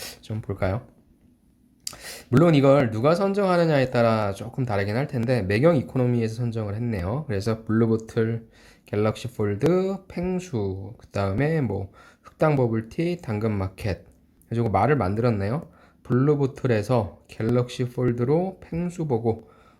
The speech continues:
흑당 버블티 마시면서 <laughs> 당근 마켓에서 쇼핑한다.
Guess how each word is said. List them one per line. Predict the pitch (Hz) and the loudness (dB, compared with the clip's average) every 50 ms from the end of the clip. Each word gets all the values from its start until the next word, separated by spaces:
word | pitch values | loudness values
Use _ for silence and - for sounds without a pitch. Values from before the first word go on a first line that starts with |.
| _ | _
흑당 | - - 151 - - 175 156 151 143 - | -10 -10 -8 -2 2 2 2 2 2 2
버블티 | 120 104 107 113 120 120 120 120 - 131 120 | 2 2 2 4 2 0 0 0 -2 -2 0
마시면서 | 110 101 95 - - - - 139 123 113 110 117 127 135 147 143 | 0 -2 -4 -6 -8 -4 0 2 2 2 2 0 0 0 0 -2
<laughs> | 147 | -4
당근 | - 104 107 107 110 107 | -4 -4 -2 -2 -2 -2
마켓에서 | 101 104 101 - - 104 98 95 104 | -2 -4 -6 -6 -8 -8 -6 -6 -8
쇼핑한다. | 117 - 123 - - 131 110 92 90 87 95 92 | -8 -10 -10 -8 -6 -4 -4 -4 -4 -4 -4 -6